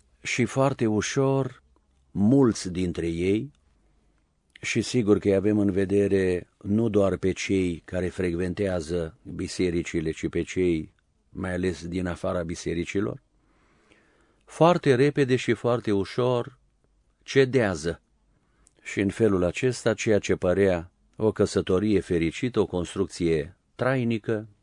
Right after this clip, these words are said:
se dovedește a fi fost superficială. De unde vin toate aceste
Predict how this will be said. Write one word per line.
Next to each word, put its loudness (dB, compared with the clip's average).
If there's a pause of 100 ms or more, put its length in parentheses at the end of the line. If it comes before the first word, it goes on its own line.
(380)
se 0
dovedește 0 (340)
a 0
fi -4
fost -2 (200)
superficială. -8 (600)
De 2
unde 4
vin 2
toate -2
aceste 0